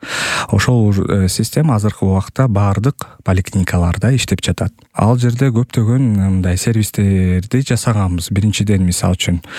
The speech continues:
о-, онлайн кезекке туруу врачтарга. Экинчиден, больничный лист жасаганбыз. Ал жерде, мисалы үчүн,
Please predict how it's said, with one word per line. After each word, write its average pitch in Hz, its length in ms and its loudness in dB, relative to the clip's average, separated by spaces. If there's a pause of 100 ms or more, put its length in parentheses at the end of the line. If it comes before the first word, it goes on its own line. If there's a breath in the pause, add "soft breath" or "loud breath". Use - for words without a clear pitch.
(340 loud breath)
о-, 113 60 2 (180)
онлайн 107 320 2
кезекке 98 560 0 (400)
туруу 127 300 2 (120)
врачтарга. 113 720 0 (580 loud breath)
Экинчиден, 101 840 2
больничный 110 420 0
лист 101 220 0
жасаганбыз. 135 640 0
Ал 101 160 0
жерде, 95 360 0
мисалы 92 320 0
үчүн, - 180 0